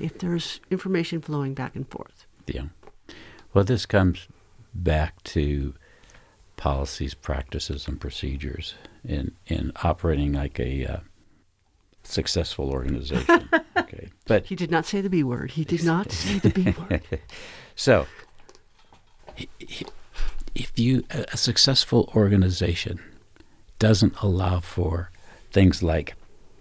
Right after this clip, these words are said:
Speaker 2: these climate and culture issues to, uh, linger for as long as they have. Seven, it was either seven or eight years ago, I went back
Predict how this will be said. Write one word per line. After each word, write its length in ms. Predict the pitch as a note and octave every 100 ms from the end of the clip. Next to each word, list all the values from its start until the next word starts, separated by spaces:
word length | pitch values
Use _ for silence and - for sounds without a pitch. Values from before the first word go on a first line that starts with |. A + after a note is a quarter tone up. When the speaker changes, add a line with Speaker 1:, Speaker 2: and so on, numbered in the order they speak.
| - - - - - - -
Speaker 2:
these 200 | F#2+ -
climate 500 | - G#2+ A#2+ A2+ G2
and 80 |
culture 360 | - G2+ G2 - -
issues 560 | F#2 - F#2 F2+ - - - -
to, 600 | - E2+ D#2 D2+ D#2+ G2 - -
uh, 320 | G2+ F2+ F2+ -
linger 480 | F#2 F#2+ E2+ D#2 - - _ -
for 160 | - -
as 200 | F#2+ E2+
long 380 | F2 F2+ F#2 F2+
as 140 | E2
they 120 | F2
have. 420 | D#2 E2 D#2+ F2+ - - - - - - -
Seven, 400 | - G#2+ G2+ -
it 160 | F2
was 160 | F#2 F#2+
either 140 | F2+
seven 340 | - A2+ A#2 F2+
or 80 |
eight 160 | F2 E2
years 220 | F2 F2
ago, 260 | E2+ D#2+ D2+
I 100 | D2+
went 260 | F2 F#2
back 260 | - E2+